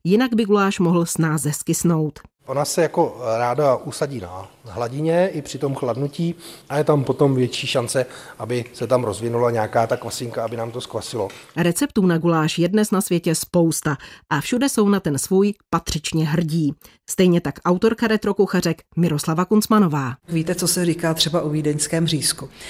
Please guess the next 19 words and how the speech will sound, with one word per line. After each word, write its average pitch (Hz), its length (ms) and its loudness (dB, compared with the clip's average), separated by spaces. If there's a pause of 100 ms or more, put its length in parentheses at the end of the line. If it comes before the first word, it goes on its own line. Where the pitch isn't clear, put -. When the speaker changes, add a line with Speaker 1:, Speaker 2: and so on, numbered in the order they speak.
(180)
Speaker 3:
Nejlepší 180 380 2
vídeňský 170 500 2
řízek 165 300 0
prý 165 140 -4
se 156 160 0
dělá 156 280 0
v 151 80 -8
Praze, 143 380 -4
takže 147 340 -8
asi 156 180 0
taky - 300 2
troufnu 202 520 4
říct, 147 260 2
že 143 120 -4
nejlepší 156 500 0
guláš 143 500 0
máme 135 340 -6
u 131 100 -10
nás. 127 420 -8